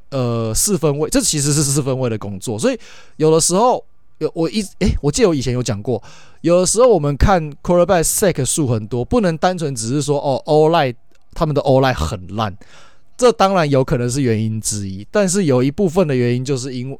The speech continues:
有，有可能是因为，就是，呃，quarterback 四分卫自己的口袋意识不好，然后可能他的脚步不好，他没有办法适当的去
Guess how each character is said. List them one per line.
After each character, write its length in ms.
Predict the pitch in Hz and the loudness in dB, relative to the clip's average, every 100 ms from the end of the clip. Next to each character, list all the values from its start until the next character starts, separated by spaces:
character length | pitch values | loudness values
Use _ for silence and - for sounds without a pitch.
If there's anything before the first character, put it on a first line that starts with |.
| - 127 | -14 -4
有， 140 | 135 | 0
有 140 | 175 | 2
可 140 | 170 139 | 2 2
能 120 | 123 | 0
是 160 | 131 139 | 0 -2
因 180 | 135 | 0
为， 220 | 143 127 - - - - - | 0 0 -2 -14 -20 -20 -10
就 100 | 170 | -4
是， 420 | 151 160 139 117 - - | -2 0 0 -2 -8 -6
呃， 480 | 135 123 113 104 95 - - - | -2 -2 -2 -4 -8 -14 -20 -2
quarterback 380 | 185 175 180 135 | 4 4 4 2
四 220 | - 175 | 0 2
分 120 | 160 | 2
卫 140 | 165 143 | 2 0
自 160 | 180 | -4
己 160 | 127 110 | -6 -6
的 180 | 113 107 | -6 -4
口 200 | 120 127 | -4 -4
袋 80 | 151 | -4
意 100 | 139 | -6
识 140 | 131 | -6
不 160 | - 139 | -6 -8
好， 340 | - 95 - - - - - | -6 -10 -12 -20 -20 -20 -16
然 120 | - 127 | -4 0
后 160 | 170 | 0
可 120 | 156 | 0
能 100 | 127 | -4
他 160 | 131 151 | -2 -2
的 60 | 135 | -2
脚 240 | - 110 | -4 -4
步 160 | - 127 | -4 -4
不 160 | 143 | -4
好， 200 | - 98 | -2 -4
他 160 | 87 151 | -4 -2
没 120 | 175 | 0
有 40 | |
办 160 | 147 160 | 0 -2
法 60 | 120 | 0
适 380 | - 214 160 | -2 -2 -2
当 200 | 139 160 | -2 -2
的 120 | 127 127 | -2 -2
去 240 | 156 | -2